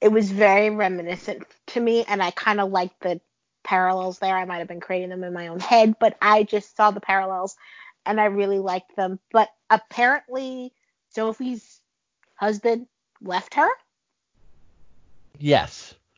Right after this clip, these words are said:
Speaker 1: Bye,
Speaker 2: Which
Speaker 1: Mister Sophie.
Speaker 2: Well, I mean, we knew that because the last episode, he, remember, he was like, "I want three kids and a puppy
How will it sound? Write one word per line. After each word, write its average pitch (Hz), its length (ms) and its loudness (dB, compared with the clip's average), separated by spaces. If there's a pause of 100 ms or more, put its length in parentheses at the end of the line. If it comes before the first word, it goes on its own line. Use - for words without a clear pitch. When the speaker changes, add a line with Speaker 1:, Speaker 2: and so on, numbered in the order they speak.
(180)
Speaker 1:
Bye, 254 340 6
Speaker 2:
Which - 260 0
Speaker 1:
Mister 381 80 -6
Sophie. 339 760 -4 (640)
Speaker 2:
Well, 185 180 8
I 180 120 0
mean, 165 520 0
we 160 260 0
knew 165 260 2
that 92 280 -2
because 107 680 -2
the 110 140 6
last 120 320 6
episode, 110 580 0 (340)
he, 110 160 -6
remember, 117 840 -4
he 110 120 2
was 117 220 6
like, 104 300 2
"I 104 240 4
want 104 340 2
three 131 260 2
kids 120 640 6 (220)
and 104 220 -2
a 90 40 -2
puppy 117 680 2